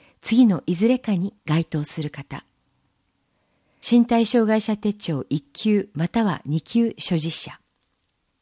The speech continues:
療育手帳丸AまたはA所持者。精神障害者保健福祉手帳一級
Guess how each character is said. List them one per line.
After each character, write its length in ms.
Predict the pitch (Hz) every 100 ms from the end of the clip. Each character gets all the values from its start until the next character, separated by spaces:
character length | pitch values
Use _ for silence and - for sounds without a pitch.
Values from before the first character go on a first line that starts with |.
| _ _ _ _ _ _ _ _ _ -
療 200 | 190 233
育 260 | 240 233 226
手 180 | 220 208
帳 360 | - 131 - -
丸 420 | 147 170 190 - -
A 360 | 175 135 120 _ _ _ _
ま 140 | 175 -
た 140 | 226
は 220 | 165 - _ _
A 300 | 226 196 - _
所 180 | - -
持 140 | 131 135
者。 240 | - - _ _ _ _ _ _ _ _ _ _ _ _ _ _ _ _ _ _ _ -
精 220 | 247 254
神 180 | - 240
障 240 | 254 233
害 140 | 226
者 160 | 220 190
保 120 | 165
健 260 | - 247 240
福 180 | - 240
祉 180 | -
手 140 | - 208
帳 320 | - 135 120
一 120 | 147 165
級 420 | - 233 240